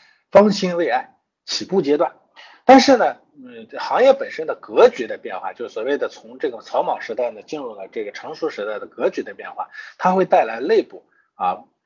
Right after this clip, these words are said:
首先是第一层的分工，分工的这个，这个，这个，这个结构的变化。就像我前面说的，它会从零配，配件为，为王，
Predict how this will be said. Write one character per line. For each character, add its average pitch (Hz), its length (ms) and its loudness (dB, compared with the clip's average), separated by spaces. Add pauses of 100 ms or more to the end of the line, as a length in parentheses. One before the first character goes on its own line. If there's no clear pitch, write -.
(120)
首 113 220 -6
先 214 180 4
是 175 80 2
第 165 180 0
一 170 60 2
层 107 160 -10
的 110 80 -10
分 135 220 -14
工， 143 260 -14
分 185 240 -6
工 180 220 -8
的 131 80 0
这 98 100 -10
个， 85 140 -12 (340)
这 92 100 -14
个， 90 140 -14
这 90 160 -18
个， 87 80 -14
这 90 100 -18
个 90 100 -12
结 107 180 -8
构 160 100 2
的 120 80 -4
变 - 160 -12
化。 98 80 -4
就 113 80 -10
像 120 140 -2
我 92 80 -10
前 98 160 -14
面 104 100 -16
说 101 120 -14
的， - 100 -16
它 135 120 -2
会 147 140 -4
从 117 220 -16
零 131 160 -12
配， 160 180 0
配 - 220 -6
件 165 200 0
为， 98 140 -14 (200)
为 110 120 -8
王， 101 260 -6